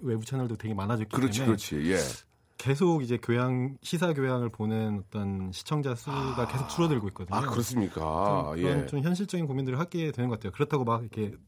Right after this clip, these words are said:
Speaker 1: 웃겨야 된다, 뭐
Speaker 2: 예.
Speaker 1: 이런 그런 강박관념은 없지만,
Speaker 2: 없지만.
Speaker 1: 그래도 좀 아무래도 신경은 쓰이긴 쓰이죠.
Speaker 2: 음,
Speaker 1: 네.
Speaker 2: 그렇군요. 방글이 피디는 어떻습니까? 지금 뭐 진짜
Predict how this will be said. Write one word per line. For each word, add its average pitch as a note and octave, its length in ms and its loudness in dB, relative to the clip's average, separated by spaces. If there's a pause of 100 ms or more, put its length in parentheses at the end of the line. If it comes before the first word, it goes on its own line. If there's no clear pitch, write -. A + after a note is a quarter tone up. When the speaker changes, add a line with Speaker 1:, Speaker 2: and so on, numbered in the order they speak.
(300)
Speaker 1:
웃겨야 F#3 260 4
된다, C3+ 400 4
뭐 B2 120 4
Speaker 2:
예. B2+ 40 6
Speaker 1:
이런 B2 200 4 (420)
그런 A#2 300 -2
강박관념은 C3 540 0
없지만, A#2+ 400 -2
Speaker 2:
없지만. G#2+ 640 0
Speaker 1:
그래도 A#2+ 240 -6
좀 A#2+ 360 -6 (1040)
아무래도 C3 300 2
신경은 F3+ 320 4
쓰이긴 D3+ 300 0
쓰이죠. A#2 340 -4 (120)
Speaker 2:
음, G2 500 0
Speaker 1:
네. D#2 200 -4
Speaker 2:
그렇군요. D#2 440 -2 (420)
방글이 G#3+ 280 4
피디는 F#3 280 4
어떻습니까? A#2+ 460 2
지금 C3 240 2
뭐 A#2+ 360 4 (240)
진짜 A#2+ 400 0